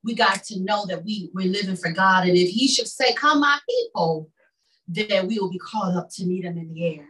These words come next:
Yes, it, this is not science fiction. It's going to happen. The dead in Christ will rise first, and he that is alive and remains shall be caught up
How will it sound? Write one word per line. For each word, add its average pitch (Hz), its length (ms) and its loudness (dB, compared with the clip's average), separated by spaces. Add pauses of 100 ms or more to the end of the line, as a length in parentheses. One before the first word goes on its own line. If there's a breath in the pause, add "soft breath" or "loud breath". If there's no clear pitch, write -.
Yes, 233 500 2 (240)
it, 202 160 2
this 233 260 4
is 185 160 -6
not 240 220 2
science 233 500 -2
fiction. - 320 -2
It's 214 180 -6
going 240 380 0
to 240 100 2
happen. 175 760 0 (340)
The 202 240 -4
dead 269 380 2
in 254 120 -4
Christ 240 380 -2
will 214 160 -6
rise 240 500 0
first, 185 560 -2 (300)
and 214 140 0
he 302 460 4
that 233 180 2
is 208 140 -4
alive 247 420 2
and 220 100 -6
remains 254 540 -4
shall 226 100 -6
be 214 100 -14
caught 311 340 4
up - 280 4